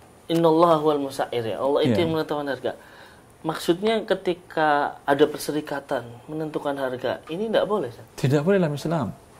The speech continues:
Speaker 1: Dalam Islam nggak
Speaker 2: Dalam Islam
Speaker 1: boleh?
Speaker 2: tidak boleh.
Speaker 1: Insya Allah.
Speaker 2: Ikatan tidak boleh kecuali pemerintah. Dalam hal ini, oki, para ulama yang terkumpul dalam oki, mereka membuat, eh, apa, penelitian dan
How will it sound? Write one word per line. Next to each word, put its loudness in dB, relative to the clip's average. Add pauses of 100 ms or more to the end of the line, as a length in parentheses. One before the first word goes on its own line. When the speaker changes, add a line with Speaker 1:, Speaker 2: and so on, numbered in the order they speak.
(100)
Speaker 1:
Dalam -2
Islam -6
nggak -8
Speaker 2:
Dalam 0
Islam 2
Speaker 1:
boleh? -2
Speaker 2:
tidak 6
boleh. 6
Speaker 1:
Insya -10
Allah. 0
Speaker 2:
Ikatan 6
tidak 6
boleh 2
kecuali 4 (520)
pemerintah. 4 (640)
Dalam 2
hal 6
ini, 6 (280)
oki, 2 (160)
para 4
ulama 6
yang 6
terkumpul 0
dalam 2
oki, -6 (560)
mereka 2
membuat, 0 (100)
eh, -2
apa, -8 (240)
penelitian -4 (320)
dan -4